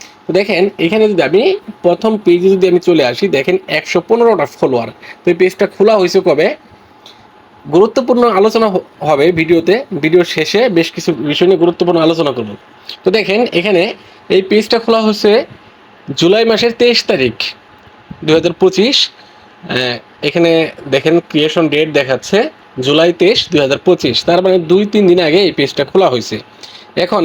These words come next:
দেখেন বাঙালি কি বলবো, কতটা বেহায়া হলে এরকম কাজ তারা করতে পারে। এখন এই যে দেখেন একটা পেজ মানুষ কেন খোলে, একটা Facebook পেজ দিয়ে মানুষ কি করে? হয়তোবা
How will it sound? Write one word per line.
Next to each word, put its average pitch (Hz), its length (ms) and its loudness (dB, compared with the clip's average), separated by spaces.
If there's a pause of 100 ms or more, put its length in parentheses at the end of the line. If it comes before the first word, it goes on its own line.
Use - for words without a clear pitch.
(120)
দেখেন 156 240 0 (400)
বাঙালি 196 420 2 (360)
কি 220 180 2
বলবো, 131 240 0 (440)
কতটা 214 300 0 (140)
বেহায়া 190 380 2
হলে 165 180 2 (280)
এরকম 185 260 2 (100)
কাজ 160 120 0 (140)
তারা 135 220 0
করতে 147 280 -2
পারে। 113 140 -2 (720)
এখন 185 180 0 (160)
এই 175 60 4
যে 196 140 4
দেখেন 156 220 0 (220)
একটা 208 140 -4 (120)
পেজ 208 220 4 (180)
মানুষ 190 180 2 (140)
কেন 175 120 2 (120)
খোলে, 117 180 -4 (840)
একটা - 200 -6
Facebook 185 300 0 (100)
পেজ 190 200 6 (120)
দিয়ে 190 160 2
মানুষ 202 140 2 (100)
কি 196 160 4
করে? 120 180 0 (520)
হয়তোবা 214 400 2